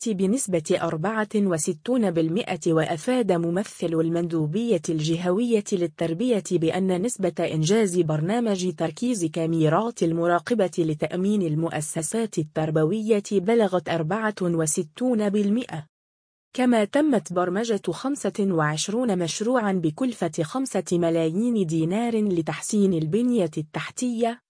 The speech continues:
فضلًا عن تخصيص واحد فاصل خمسة مليون دينار لأشغال الصيانة بساقية الزيت، إلى جانب مشروع بناء إعدادية بسيدي صالح،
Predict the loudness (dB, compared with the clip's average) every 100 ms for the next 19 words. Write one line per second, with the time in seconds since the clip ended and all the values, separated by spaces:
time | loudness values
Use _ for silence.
0 | _ 0 0 2 2 2 0 -2 -4 -4
1 | -2 -2 -2 -2 0 0 -2 -2 -2 -2
2 | -2 -2 0 0 -2 -2 -4 -4 -2 -2
3 | 0 0 0 0 0 0 0 0 2 2
4 | 0 0 0 0 -2 0 2 2 2 -2
5 | -2 2 2 2 -2 -2 -2 0 0 -2
6 | 0 0 0 0 -2 0 2 2 0 -6
7 | _ _ _ -4 2 4 4 4 2 4
8 | 2 2 2 0 0 -2 0 0 0 0
9 | 0 0 -4 -4 -4 -2 0 0 0 0
10 | 2 0 0 0 0 0 2 2 0 -2
11 | -4 -4 0 0 2 0 -4 -16